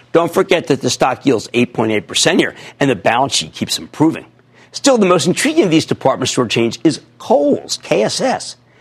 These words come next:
which we own for my charitable trust. According to Boss, their same-store sales could grow by as much as one point five percent. Hey, Wall Street's only looking for point four percent. In other words, he thinks Kohl's can meet or beat the Street's earnings estimates, which is not done in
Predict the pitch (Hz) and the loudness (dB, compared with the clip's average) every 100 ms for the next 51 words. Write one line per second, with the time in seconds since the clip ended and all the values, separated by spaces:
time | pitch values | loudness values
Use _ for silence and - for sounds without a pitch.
0 | _ 160 - 180 - 156 156 - 123 104 | _ -2 -2 -2 0 0 -2 -2 -2 0
1 | 101 92 85 - - - - - - - | 0 0 -2 -10 -12 -12 -12 -18 -20 -20
2 | _ _ _ - - - - 285 277 175 | _ _ _ -20 -12 -4 0 4 4 2
3 | 117 92 - 120 - 151 - 151 131 - | 0 0 -2 -4 0 0 2 0 0 0
4 | 104 - 202 - 113 95 104 101 117 98 | -2 0 -2 0 -2 0 -2 -2 -4 -4
5 | 101 - - _ 135 143 - - 98 - | -8 -12 -18 _ 0 0 0 -2 -4 -2
6 | 98 95 - - - - - - 127 262 | -2 0 -2 0 -2 -6 -6 0 2 2
7 | - - 104 95 98 101 - 85 - 90 | 0 -4 -4 -4 -6 -8 -12 -16 -8 -8
8 | - - 143 - - - - _ - - | -8 0 0 2 -4 -6 -8 _ -20 -20
9 | - 233 269 208 131 - - 269 330 247 | 0 2 4 4 0 -6 0 2 4 2
10 | - - 147 151 - 131 120 165 - - | 0 2 2 2 0 2 4 2 2 -2
11 | 143 - 110 - 147 - 131 151 - - | -2 -4 -6 -2 -2 -2 -4 -4 -4 -4
12 | 190 - 233 254 - 247 311 160 - - | -2 0 2 2 2 2 0 -2 -8 -14
13 | - 110 - - - 113 113 - 110 107 | -18 -14 -12 -14 -8 -4 -4 -6 -6 -4
14 | 104 107 | -4 -6